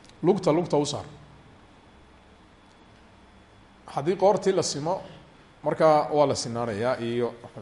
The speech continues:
"Wa qaaribuu baynahaana" waxay noqonaysaa sufuufta laftigeeda, eeg. "Russuu sufuufakum", waxa weeyaan, isku dhejiya sufuuftiinna, idinku shakhsi ahaan isku dhega weyn. Waa kala durkina.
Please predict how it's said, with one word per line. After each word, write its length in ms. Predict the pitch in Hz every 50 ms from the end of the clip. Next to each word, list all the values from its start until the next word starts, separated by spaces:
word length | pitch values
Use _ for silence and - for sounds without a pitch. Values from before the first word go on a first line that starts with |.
| 90 76 - - - - - - - - - - - _ -
"Wa 100 | 147 143 123
qaaribuu 380 | 151 151 175 196 226 220 208
baynahaana" 460 | 165 170 175 185 202 180 196 185 185 190
waxay 140 | 151 170
noqonaysaa 440 | 156 151 196 185 147 113 127 107 82 - - - - - - -
sufuufta 560 | - - 147 127 - - 208 220 - - 185
laftigeeda, 420 | 190 214 208 214 170 180 143 131 151
eeg. 80 | 156 113 - - - - - - - - - - - -
"Russuu 300 | 226 226 - - 208 185
sufuufakum", 480 | - - 151 - 196 202 180 165 156 185
waxa 120 | 180 196 196
weeyaan, 220 | 185 170 165 160 - -
isku 220 | - - - 240
dhejiya 340 | 196 180 170 - 196 185 151
sufuuftiinna, 600 | - - - 113 151 196 190 - - 165 135 135
idinku 340 | 135 170 214 - 165 147 - -
shakhsi 320 | - 160 - - - 151
ahaan 200 | 143 156 185 180
isku 160 | - - -
dhega 180 | 175 165 160 151
weyn. 160 | 143 - - - - - - - - - - - -
Waa 100 | 123 117
kala 160 | 135 147 139 139
durkina. 280 | 151 127 160 151 -